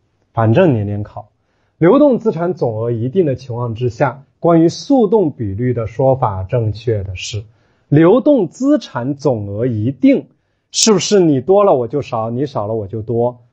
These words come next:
对吧？所以预付账款占流动资产的比例越低，速动比率越高，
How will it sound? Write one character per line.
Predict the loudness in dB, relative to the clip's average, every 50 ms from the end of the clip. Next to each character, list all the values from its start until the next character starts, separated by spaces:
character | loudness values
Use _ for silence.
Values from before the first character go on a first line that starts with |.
| _ _
对 | -2 0
吧？ | 2 2 2 0 -4 _ _ _ _ _ _
所 | _ 0 2 2
以 | 2 2 -2 -6 -14 _ _
预 | _ 2 4 4 4 4
付 | 0 -2 -4 -2 0 0 0
账 | 2 0 -2 0 -2 -4
款 | -6 -8 -10 -8 -8 -8
占 | -2 -2 -2 0 -2
流 | -4 -4 -6 -4
动 | -2 -2 -2 -2
资 | -4 -4 -6 -6
产 | -6 -8 -10 -10
的 | -10
比 | -8 _ -8 -6
例 | -4 -4
越 | -2 0 0 0 -2
低， | 0 0 0 2 2 0 -4 -10 -20 _
速 | -18 -2 2 2 4
动 | 4 4 2 2
比 | 0 -2
率 | -2 0
越 | 2 2 2 2
高， | -2 -2 0 0 0 -2 -4